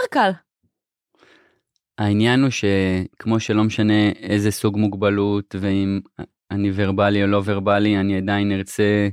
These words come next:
Speaker 2: אה, לאכול, לשתות, לישון, ובאופן כללי שיהיה לי טוב בחיים, אז הדחף המיני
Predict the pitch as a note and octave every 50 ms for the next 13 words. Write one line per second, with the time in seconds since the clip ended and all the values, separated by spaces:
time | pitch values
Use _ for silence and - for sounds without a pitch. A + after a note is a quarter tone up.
0 | - _ - - - _ _ _ _ _ _ _ _ _ - A2 G2+ G2+ G#2 -
1 | - G2+ G#2 G2+ G2+ G2 - - A#2 A#2+ B2 B2 B2 A#2 - - - G2 - -
2 | - - A2+ A#2 A#2+ - _ - - - _ _ _ _ _ _ _ _ _ _
3 | _ _ _ - F#2 G2 - - - A#2 A#2 A#2 A2+ A#2+ A#2 A#2 - _ _ _
4 | _ _ _ _ - G2 F#2 F#2+ G#2 G2+ G2 G2 G2 F#2+ F2 - - _ - G2+
5 | G#2 G2+ - A#2 G#2 G#2+ G#2 A2 A#2 A2+ - B2 A2+ A2+ G#2+ C3+ A#2+ A#2+ B2 -
6 | - C3 B2+ A#2 G#2 G2 G#2 G#2 G#2 A#2+ - - B2 - A#2+ G#2+ G#2 G#2+ A2+ B2
7 | B2+ B2+